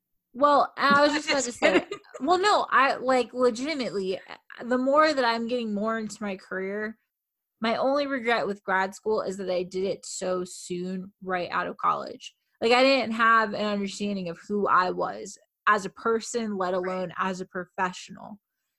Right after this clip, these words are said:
Speaker 1: And you know, that's my only regret. I still loved our program. We've made amazing friends throughout. We had really great teachers. But I think if I had done it differently, I would have probably picked a different graduate program.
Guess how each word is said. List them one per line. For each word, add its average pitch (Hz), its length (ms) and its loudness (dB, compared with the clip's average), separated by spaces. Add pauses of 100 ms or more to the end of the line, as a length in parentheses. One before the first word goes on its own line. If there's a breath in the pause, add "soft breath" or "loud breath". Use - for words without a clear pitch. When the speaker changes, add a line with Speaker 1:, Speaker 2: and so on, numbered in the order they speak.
(240)
Speaker 1:
And 233 580 2 (960)
you 247 140 0
know, 226 520 4
that's 262 260 2
my 302 140 0
only 226 340 0
regret. 180 260 -4
I 208 120 -2
still 269 240 2
loved 233 260 2
our 202 100 -2
program. 175 480 -4
We've 202 260 -4 (160)
made 208 260 -2
amazing 196 440 0
friends 180 340 -8
throughout. 180 300 -4
We 190 80 -6
had 190 220 -4
really 196 240 -4
great 190 240 -8
teachers. 180 600 -10 (540)
But 233 100 4
I 226 80 2
think 277 320 -6
if 214 160 -6
I 202 160 2
had 214 260 -4
done 202 180 -2
it 185 180 -8
differently, 185 480 -8
I 180 80 -4
would 180 200 -2
have 180 180 -4
probably 170 520 -2
picked - 320 -10
a 165 60 -8
different 175 480 -10
graduate 175 480 -4
program. 180 560 -8